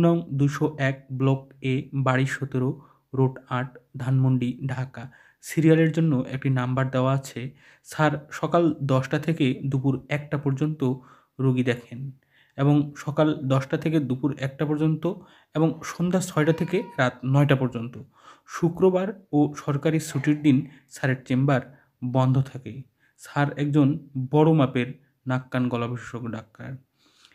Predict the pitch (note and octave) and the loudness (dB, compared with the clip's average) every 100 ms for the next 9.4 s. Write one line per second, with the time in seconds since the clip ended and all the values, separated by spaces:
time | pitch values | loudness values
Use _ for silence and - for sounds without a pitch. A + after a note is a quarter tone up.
0 | _ E3 F3+ G3 G3 F3 F3+ F3 C#3+ - | _ 4 6 6 2 -4 0 0 0 -2
1 | - _ _ _ _ _ _ _ _ _ | -16 _ _ _ _ _ _ _ _ _
2 | _ _ F3+ D3+ E3 G3+ E3 - - _ | _ _ -4 0 0 2 0 -2 -12 _
3 | D3+ D3+ - D#3 - - E3+ - - D#3+ | -6 -4 -4 -6 -6 -2 -2 -2 -4 0
4 | D3 D3+ - _ - E3 D3+ - E3+ - | 2 0 -6 _ -8 -4 -2 0 -2 -4
5 | - C#3+ C#3 C#3 C3+ B2 B2+ - - _ | -2 2 4 4 4 2 -2 -8 -20 _
6 | _ - D#3 D#3 D3 - C#3 C3 C3 C3+ | _ -6 2 2 2 0 -2 2 2 2
7 | - C3 C#3 D3+ C#3+ B2+ A#2+ - C3 B2 | -4 -2 2 4 4 2 -4 -8 -10 -10
8 | - B2+ C3 - C3 C3 B2+ C#3 - _ | -8 -6 -6 -10 -6 -2 -2 -2 -10 _
9 | _ - - D3 | _ -20 -6 -4